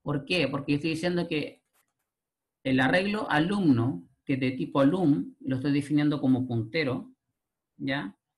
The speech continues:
Le estoy diciendo que cree,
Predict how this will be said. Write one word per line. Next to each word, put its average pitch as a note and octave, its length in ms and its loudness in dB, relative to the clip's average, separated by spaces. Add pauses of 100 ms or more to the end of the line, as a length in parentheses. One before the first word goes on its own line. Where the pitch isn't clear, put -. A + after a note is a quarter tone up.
(1300)
Le C#3 140 -2
estoy E3 240 -2
diciendo F3+ 460 -4
que C#3 240 -2
cree, F#3 560 -2